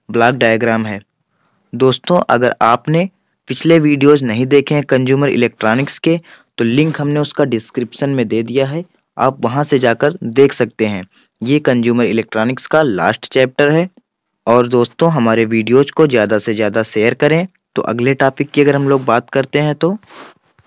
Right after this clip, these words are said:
हमारा टॉपिक है डिजिटल इलेक्ट्रॉनिक लॉक, यानी डिजिटल इलेक्ट्रॉनिक लॉक क्या होता है। आप लोगों ने देखा होगा कि कार वगैरह में कीज से बटन दबाते हैं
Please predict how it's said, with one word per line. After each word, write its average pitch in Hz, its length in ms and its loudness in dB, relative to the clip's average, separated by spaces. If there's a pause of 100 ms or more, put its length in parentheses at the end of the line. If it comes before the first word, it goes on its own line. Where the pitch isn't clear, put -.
(480)
हमारा 127 460 -2
टॉपिक 123 360 -4
है 151 100 0
डिजिटल 127 600 -4
इलेक्ट्रॉनिक 123 680 -4
लॉक, 92 440 -6 (320)
यानी 135 180 0
डिजिटल 127 580 -2
इलेक्ट्रॉनिक 127 560 -2
लॉक 101 260 0
क्या 95 140 -6
होता 95 220 -6
है। 98 100 -8 (400)
आप 127 240 0
लोगों 139 220 4
ने 143 120 0
देखा 117 260 -2
होगा 135 260 2
कि 139 140 -6
कार 117 300 2
वगैरह 127 320 2
में 139 240 -4
कीज 151 300 -6
से 139 140 0
बटन 123 300 0
दबाते 107 360 0
हैं 156 160 -4